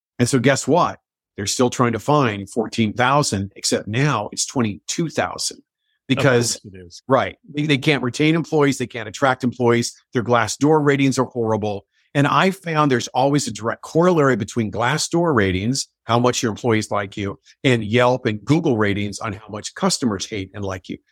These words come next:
Speaker 1: They always track together.
Speaker 2: Oh, that makes a lot of sense. I mean, that, yeah, that, that, that feels like common sense, but I don't think enough people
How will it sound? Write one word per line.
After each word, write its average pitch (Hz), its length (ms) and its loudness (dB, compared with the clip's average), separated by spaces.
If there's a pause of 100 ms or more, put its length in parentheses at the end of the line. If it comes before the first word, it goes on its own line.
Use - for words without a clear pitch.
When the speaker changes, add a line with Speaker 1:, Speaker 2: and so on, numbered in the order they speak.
(120)
Speaker 1:
They 156 200 2
always 175 580 2
track 110 400 -2
together. 92 460 -10 (880)
Speaker 2:
Oh, 147 100 -2
that 151 100 2
makes 143 280 2
a 147 40 2
lot 135 220 4
of 113 80 -4
sense. - 540 -2 (200)
I 147 40 2
mean, 147 160 4
that, 156 160 0
yeah, 180 200 -2
that, 151 300 0 (240)
that, 151 320 0 (200)
that - 120 -8
feels 208 320 2
like 165 240 0
common 156 300 0
sense, 196 300 -2
but 123 140 -4
I 120 120 0
don't 170 200 0
think 143 220 0
enough 127 180 0
people 127 520 -2